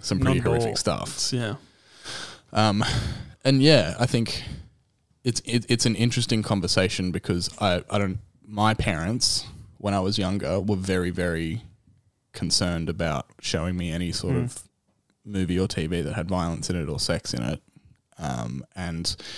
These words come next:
Speaker 1: that's a cultural thing. It's also a religious thing, but
Speaker 2: Yeah.
Speaker 1: it's, it's, it's a thing that I think this movie is about. If those fears are
Speaker 2: Come
Speaker 1: founded
Speaker 2: to,
Speaker 1: in
Speaker 2: come to
Speaker 1: reality,
Speaker 2: true. Yeah, or come true.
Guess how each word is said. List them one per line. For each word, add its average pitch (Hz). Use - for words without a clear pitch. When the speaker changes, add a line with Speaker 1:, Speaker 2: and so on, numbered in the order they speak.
Speaker 1:
that's 107
a -
cultural 123
thing. 139
It's -
also 98
a 87
religious 92
thing, 123
but 98
Speaker 2:
Yeah. 95
Speaker 1:
it's, 120
it's, 104
it's -
a 95
thing 98
that 92
I 95
think 95
this 117
movie 104
is 98
about. 98
If 120
those 101
fears 92
are 80
Speaker 2:
Come -
Speaker 1:
founded 95
Speaker 2:
to, 101
Speaker 1:
in 95
Speaker 2:
come 95
to 90
Speaker 1:
reality, 104
Speaker 2:
true. 139
Yeah, 120
or 120
come 120
true. 117